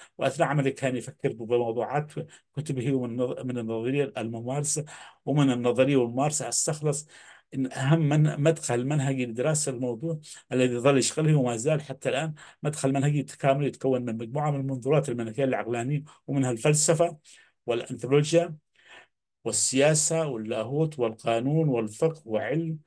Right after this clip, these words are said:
الاجتماع وعلم النفس والهرمنوتيكا، إذ يصعب رؤية الظاهرة الدينية. طبعًا الظاهرة الدينية هي بالنسبة لنا في الوطن العربي معقدة ج-، ج-، جدًا، يعني معقدة إلى درجة مذهلة، وصعب جدًا دراستها من وجهة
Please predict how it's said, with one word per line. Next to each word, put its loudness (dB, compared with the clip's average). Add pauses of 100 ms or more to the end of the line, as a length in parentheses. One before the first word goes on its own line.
(160)
الاجتماع -2
وعلم -2
النفس -4 (360)
والهرمنوتيكا، 2 (280)
إذ -4
يصعب 2
رؤية 0
الظاهرة 2
الدينية. -2
طبعًا 0 (500)
الظاهرة 4
الدينية -2
هي -6 (280)
بالنسبة 2
لنا -2
في -12
الوطن -2
العربي -4
معقدة -2
ج-، -4
ج-، -10 (140)
جدًا، -6 (460)
يعني 2
معقدة 2
إلى -2
درجة 2
مذهلة، -4 (460)
وصعب 0
جدًا 0
دراستها 2
من 0
وجهة -2